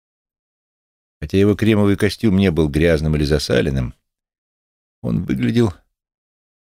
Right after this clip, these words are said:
довольно поношенным и нечищенным, словно после долгого странствия из неких отдалённых мест и за прериями он давно был лишён такой роскоши, как обычная постель.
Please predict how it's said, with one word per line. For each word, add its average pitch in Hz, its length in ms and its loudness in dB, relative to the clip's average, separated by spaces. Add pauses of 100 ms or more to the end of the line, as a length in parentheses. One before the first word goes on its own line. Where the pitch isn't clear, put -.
(160)
довольно 110 400 -2
поношенным 107 680 -2
и 123 140 -2
нечищенным, 69 840 -6 (760)
словно 85 320 -2
после 82 240 -6
долгого 87 420 2
странствия 98 640 -2
из 65 80 -6
неких 85 420 -4 (400)
отдалённых 78 760 0
мест 117 320 0
и 65 60 -8
за 65 160 -2
прериями 78 640 0 (680)
он 98 200 0
давно 113 380 0
был 135 200 0
лишён 117 420 -2
такой 95 260 0
роскоши, 92 420 -2
как 85 180 -8
обычная 80 380 -4
постель. - 540 -12